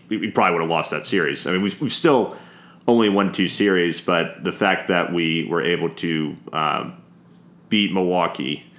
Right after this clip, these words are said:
in a series when they're one of the best teams in baseball, uh, this year so far, and we know how good they were last year,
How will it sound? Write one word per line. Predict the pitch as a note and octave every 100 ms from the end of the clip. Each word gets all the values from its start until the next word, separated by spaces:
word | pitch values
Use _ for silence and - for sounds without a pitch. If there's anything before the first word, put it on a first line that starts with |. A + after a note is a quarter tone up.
| - - - _ - - -
in | - F2
a |
series | - F2+ E2+ E2 D#2+
when | F2 D#2+ D#2 - - - -
they're | G#2+ F#2+ F2+
one | E2+ F2
of |
the | E2
best | F2 E2
teams | F2 E2
in | E2
baseball, | E2+ D#2+ - E2 D#2+ D#2+ D#2 - -
uh, | F2 D#2+ D#2+
this | D#2+ -
year | E2
so | D#2+ D#2+
far, | - F2 E2+
and | F2 F2
we | F2
know | F2 E2 D#2+ - - - G#2
how | G2
good | F#2 F2+
they | E2+
were | E2+
last | F#2+ A2 - G2+
year, | F2+ E2